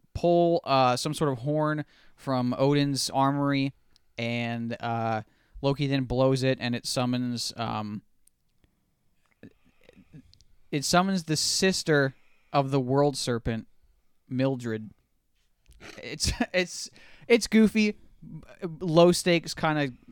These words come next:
kid humors. I mean, it was cute, so, uh, I would definitely recommend it if you have kids that like,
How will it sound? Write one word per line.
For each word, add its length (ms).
kid 220
humors. 560
I 60
mean, 140
it 60
was 120
cute, 360
so, 440
uh, 40
I 300
would 160
definitely 280
recommend 400
it 100
if 80
you 100
have 120
kids 280
that 140
like, 260